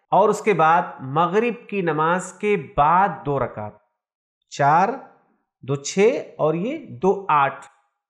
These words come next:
और इशा की नमाज के बाद दो रकात, ये दस, और फज्र की नमाज से पहले दो रकात। ये बारह रकत हैं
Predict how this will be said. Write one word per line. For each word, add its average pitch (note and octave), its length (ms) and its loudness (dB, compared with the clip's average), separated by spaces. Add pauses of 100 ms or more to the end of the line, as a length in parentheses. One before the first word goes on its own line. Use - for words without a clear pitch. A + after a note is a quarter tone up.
(360)
और A#3 260 6
इशा B3+ 440 0
की B3 180 -4
नमाज G#3+ 440 2
के B3 200 0
बाद F#3+ 840 0 (140)
दो D#3+ 300 -2
रकात, G#2 480 -6 (720)
ये D#3 440 -2
दस, - 420 -6 (520)
और A3 340 4
फज्र G#3 460 -2
की F3+ 200 -6
नमाज C#3+ 400 -4
से E3+ 300 -10
पहले F3+ 600 -4 (680)
दो C3+ 240 -2
रकात। G#2+ 400 -8 (520)
ये G#3 320 2
बारह F3+ 480 2
रकत G#3+ 420 -2
हैं D#3+ 360 -8